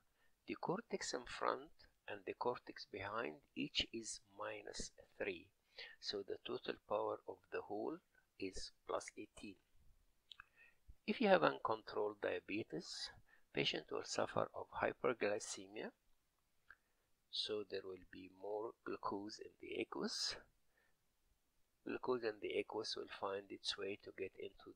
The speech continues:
the cortex, and it's going to take water with it. So there will be hydration of the cortex. Hydration of the cortex will result in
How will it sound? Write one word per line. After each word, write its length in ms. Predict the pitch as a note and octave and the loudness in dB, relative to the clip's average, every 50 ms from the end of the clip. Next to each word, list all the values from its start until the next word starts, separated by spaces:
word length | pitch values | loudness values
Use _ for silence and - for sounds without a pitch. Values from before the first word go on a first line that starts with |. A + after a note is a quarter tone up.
| - | -16
the 180 | - E2+ F2+ G#2 - _ _ - | -14 -14 -14 -14 -14 _ _ -2
cortex, 880 | - - C3+ A#2+ - - - - - - - - - - - - - - - _ _ _ _ _ _ - - - _ - - _ _ - | 0 0 0 0 -2 -4 -6 -6 -6 -4 -6 -6 -4 -4 -6 -6 -8 -12 -18 _ _ _ _ _ _ -20 -20 -20 _ -20 -20 _ _ -2
and 160 | A2+ A2 G#2+ A2 - - | 0 0 -2 -4 -4 -2
it's 160 | A#2+ A#2 - - | -2 -2 0 2
going 280 | A2+ A2+ A2 G#2+ A2 A#2 - - - | 2 2 2 2 0 -6 -12 -18 -18
to 60 | G2 F2+ F#2 F#2 - _ - | -16 -16 -18 -20 -16 _ 2
take 300 | A#2+ A#2 A#2 - - - | 2 2 2 2 -2 -4
water 340 | G#2+ G#2+ - - - A2+ A2 | -4 -4 -4 -4 -4 -2 -2
with 280 | G#2+ F#2 F#2 F#2 - | -2 -2 -4 -2 -2
it. 340 | F#2+ - - _ - - - - - - _ _ _ _ _ _ - _ _ _ | -2 -2 -2 _ -8 -10 -10 -10 -12 -18 _ _ _ _ _ _ -20 _ _ _
So 220 | - - A#2 A2 G#2 - | -4 0 0 0 0 0
there 80 | - G2 F#2+ G2 | 0 0 0 0
will 160 | F#2+ F#2 F2 - | -4 -6 -6 -6
be 160 | F#2 F#2+ F#2+ - | -4 -4 -2 2
hydration 800 | - G#2 G#2+ A2 G#2 - - G2 F2+ G2+ - - - F#2+ - - - | 2 2 2 0 -2 -4 -4 -2 0 2 0 0 0 -2 -8 -6 -4
of 120 | - G#2 F#2+ _ - | -4 -4 -4 _ -12
the 100 | F2+ - - - - | -16 -16 -8 -6 -2
cortex. 800 | - - A#2 - - - - - - - - - - - - - - - - _ _ _ - - - - - | -2 0 -2 -2 -6 -10 -14 -12 -10 -8 -8 -6 -6 -6 -6 -6 -8 -10 -14 _ _ _ -20 -20 -10 0 2
Hydration 520 | A#2 A#2 - - A#2+ D3+ F#3+ - - C4+ C4+ | 2 2 4 4 2 2 2 0 0 -2 -2
of 80 | A3 D#3+ - | -2 -2 0
the 80 | - - | -2 -2
cortex 560 | - - A2+ - - - - C#3 - - - | -2 -2 -2 -2 -2 -4 -6 -4 -4 -4 -2
will 140 | A2+ G2 F#2+ | -2 0 2
result 340 | G2+ G#2 G2+ A2 A2+ A2+ - - - G#2 - | 0 0 0 0 -2 -2 -2 -4 -12 -10 -4
in 140 | - G#2 | -2 -2